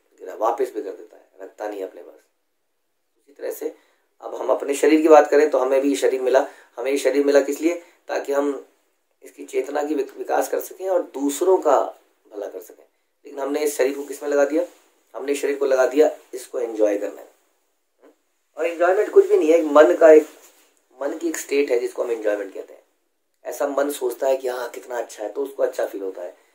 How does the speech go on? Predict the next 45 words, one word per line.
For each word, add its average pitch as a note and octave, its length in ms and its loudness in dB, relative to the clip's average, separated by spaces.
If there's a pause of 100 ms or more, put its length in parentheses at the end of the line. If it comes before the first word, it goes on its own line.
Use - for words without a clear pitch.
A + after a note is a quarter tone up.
(220)
नहीं D3 160 -4
तो D#3+ 100 -6
अच्छी D3 340 -2
से F3 120 0
अच्छी D3+ 220 0
जगह C#3 260 2
में C#3+ 200 2 (300)
आदमी A#2+ 320 -4
कई A#2+ 220 2
बार A#2 220 6
depression G#2+ 440 0
का A2+ 80 -4
शिकार B2 240 -10
हो B2+ 60 -6
जाता G2+ 200 -8
है। - 80 -20 (960)
तो D#3+ 60 -10
ये F3 60 -4
मन E3 220 4
का E3+ 120 2
खेल G#2+ 240 -2
है G#2 80 -4
सारा G2 240 -8
का G2 60 -10
सारा। F#2 200 -20 (640)
तो - 60 -16
जब E3 140 -6
ये F3 60 0
मन C#3+ 200 6
ही - 80 -2
का F3 80 4
खेल C3+ 240 0
है, C#3+ 60 6
इसका C#3 180 -2
मतलब C#3+ 220 -2
ये D#3+ 60 0
तो D#3+ 80 -4
illusion D3+ 420 -2
है, G2+ 220 -8
it G#2+ 180 -14
is A2+ 220 -20
not D3+ 100 -10
a B2+ 80 -4
real B2 240 0
taste। G2+ 300 -14